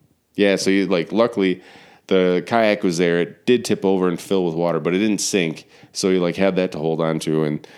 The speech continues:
the current took him and, uh, the kayak too. And again, the down tree. So there was a down tree, something he could grab onto. And, you know, so I went over there with two oars 'cause I grabbed his, and those stupid things do sink. I don't know why. But, um,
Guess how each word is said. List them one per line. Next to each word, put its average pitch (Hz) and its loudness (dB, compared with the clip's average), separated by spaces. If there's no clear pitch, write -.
the 98 2
current 110 0
took 87 -2
him 85 0
and, 82 -2
uh, 76 0
the 76 -4
kayak 92 0
too. 87 0
And 82 -2
again, 82 0
the 87 0
down 85 0
tree. 90 0
So 82 -6
there 90 2
was 90 0
a 85 -2
down 107 0
tree, 92 -2
something 90 -2
he 87 -2
could 80 -6
grab 85 0
onto. 78 -2
And, 73 -8
you 82 -4
know, 80 0
so 87 -2
I 85 2
went 87 0
over 85 0
there 80 2
with 82 -2
two 104 0
oars 87 0
'cause 87 -6
I 90 2
grabbed 92 0
his, 92 0
and 85 0
those 104 0
stupid 95 -4
things 90 -2
do 95 -2
sink. 80 -4
I 90 -2
don't 90 0
know 80 -2
why. 78 -2
But, 82 -2
um, 76 -4